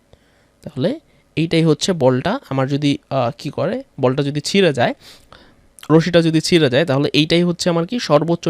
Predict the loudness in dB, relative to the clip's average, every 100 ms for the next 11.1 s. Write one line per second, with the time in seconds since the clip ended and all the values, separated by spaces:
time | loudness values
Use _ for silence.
0 | -4 -4 -4 -4 -6 -12 -20 -12 -4 2
1 | 2 2 0 0 -2 0 2 2 2 -2
2 | -2 -2 -2 -2 0 -2 -2 -4 -4 -8
3 | -6 -6 -6 -4 -2 -2 -4 -6 -2 -2
4 | -2 -4 -2 -2 -2 -2 -4 -2 -2 0
5 | 0 -2 -4 -10 -12 -20 -6 -4 0 -2
6 | -2 -2 0 0 0 -2 -4 -6 -2 -2
7 | -2 -4 0 0 0 -14 -12 -14 -12 -14
8 | _ -14 -12 -12 -14 _ -20 -20 0 2
9 | 4 6 6 6 6 4 2 2 2 2
10 | 4 4 2 0 0 0 0 -2 0 -2
11 | -2